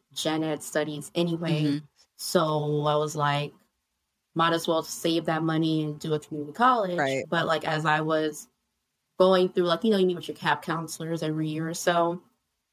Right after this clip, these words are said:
Speaker 1: My cap counselor was like, "You have really good grades. You don't need to go to community college first." And I was like, "Well, I want to, but I'll apply." So I applied to, like,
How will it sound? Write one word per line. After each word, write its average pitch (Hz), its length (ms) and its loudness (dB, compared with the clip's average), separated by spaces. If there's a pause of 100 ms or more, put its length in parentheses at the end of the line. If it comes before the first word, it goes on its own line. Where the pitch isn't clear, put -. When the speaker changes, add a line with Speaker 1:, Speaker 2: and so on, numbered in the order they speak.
(160)
Speaker 1:
My 180 160 -2
cap 185 240 0
counselor 185 300 -2
was 170 100 -8
like, 165 360 -6
"You 185 120 -2
have 226 280 2
really 190 320 0
good 175 200 0
grades. 165 600 -2 (380)
You 185 260 -4
don't 185 320 2
need 175 220 -4
to 170 80 -2
go 165 180 -2
to 165 80 0
community 160 400 -2
college 151 380 -2
first." 160 580 -6 (380)
And 170 100 0
I 165 180 2
was 160 120 -4
like, 151 400 -4 (600)
"Well, 175 160 -4
I 156 40 -6
want 175 320 -4
to, 165 440 0
but 156 380 -2 (100)
I'll 175 200 4
apply." 170 540 -2
So 208 220 6
I 196 140 8
applied 214 520 2 (100)
to, 175 300 0 (100)
like, 156 240 0